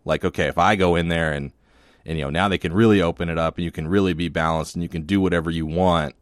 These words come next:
and run this wide open offense that is still physical and is still maybe run first, but,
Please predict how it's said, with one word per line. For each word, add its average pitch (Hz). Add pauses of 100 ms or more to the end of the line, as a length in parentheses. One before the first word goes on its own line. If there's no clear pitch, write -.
and 82
run 92
this 82
wide 85
open 82
offense 82
that 73
is 95
still 85
physical 82
and 78
is 90
still 85
maybe 85
run 85
first, 87
but, 80